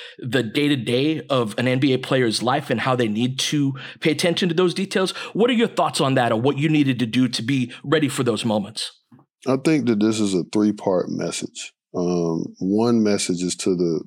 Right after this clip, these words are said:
Speaker 2: to the fans. I don't like calling them fans, but I'll say supporters. Um, the other message is to, uh,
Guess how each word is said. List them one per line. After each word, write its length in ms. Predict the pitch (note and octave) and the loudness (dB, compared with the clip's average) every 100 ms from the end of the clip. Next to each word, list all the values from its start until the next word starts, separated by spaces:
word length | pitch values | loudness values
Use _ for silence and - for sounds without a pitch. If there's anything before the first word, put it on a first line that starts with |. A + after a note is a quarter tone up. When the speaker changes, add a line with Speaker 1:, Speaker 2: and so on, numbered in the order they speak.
| - | -4
Speaker 2:
to 120 | F2+ | -2
the 120 | E2+ | -2
fans. 580 | - - F#2 F#2 F2+ E2 | -2 -2 0 0 0 -2
I 100 | E2+ | -2
don't 220 | E2 F2 | -2 0
like 180 | F2 E2+ | 0 0
calling 280 | - F2+ E2+ | 0 -2 0
them 100 | D#2+ | -2
fans, 400 | - F2 E2+ D#2+ | -2 -2 0 -2
but 100 | E2 | -2
I'll 140 | E2 | -2
say 200 | D#2+ E2 | 0 -2
supporters. 800 | D#2+ - - E2+ - D2+ - - _ _ _ _ _ - | -2 -4 -4 -2 0 -2 -4 -10 _ _ _ _ _ -6
Um, 440 | F2 F2 E2+ D#2+ D#2+ | -2 0 0 -2 -2
the 100 | - | 0
other 240 | A2+ G#2+ | 2 2
message 540 | G2+ G2+ G2 F#2 F2 | 2 2 0 -2 -2
is 260 | - F#2 F2 | -2 -2 -2
to, 460 | - F#2+ F2+ E2+ E2+ _ _ _ _ - | -2 0 0 -2 -6 _ _ _ _ -6
uh, 400 | E2+ E2+ E2+ E2 | -2 0 0 -2